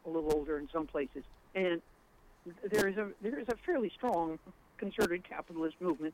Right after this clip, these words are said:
to break it. In other words, to make artists, writers, th-, th-, that they cannot be independent anymore. They will have to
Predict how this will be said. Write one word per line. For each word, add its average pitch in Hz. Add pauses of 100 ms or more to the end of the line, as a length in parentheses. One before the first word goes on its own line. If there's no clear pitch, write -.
to 180
break 175
it. - (280)
In 170
other 165
words, 160
to 175
make 165
artists, 156 (460)
writers, 151 (760)
th-, -
th-, 180
that 190
they 185 (120)
cannot 269
be 170
independent 147
anymore. 143
They 170
will 180
have 196
to -